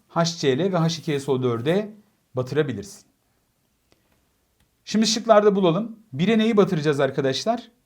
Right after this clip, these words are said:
Maviyi. İkiye kırmızı. Üçe kırmızı. Yanıtımız ne oldu?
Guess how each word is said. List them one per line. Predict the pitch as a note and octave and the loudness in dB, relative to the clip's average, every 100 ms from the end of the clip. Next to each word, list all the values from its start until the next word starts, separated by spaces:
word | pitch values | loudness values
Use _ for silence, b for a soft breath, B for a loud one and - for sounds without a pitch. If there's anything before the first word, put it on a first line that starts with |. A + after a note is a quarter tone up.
| _ _ - | _ _ -6
Maviyi. | B2+ C#3+ C#3+ B2+ G2 E2+ - | 2 4 4 0 -8 -10 -14
İkiye | C#3+ - G3+ B3+ C4 - _ _ _ | -14 -4 2 2 0 -6 _ _ _
kırmızı. | D#3+ C#3+ A#2+ F#2+ F2 D3 | -6 -4 -6 -10 -12 -10
Üçe | - B3 C4 C4+ _ | 0 2 2 -2 _
kırmızı. | D#3 C3+ G2+ - - C#3+ | -6 -6 -6 -12 -12 -6
Yanıtımız | D#3+ E3 C#3 B2+ | -4 -2 -4 -4
ne | F3+ | -2
oldu? | C#3 B2 G#3 A#3+ | -2 0 -2 -2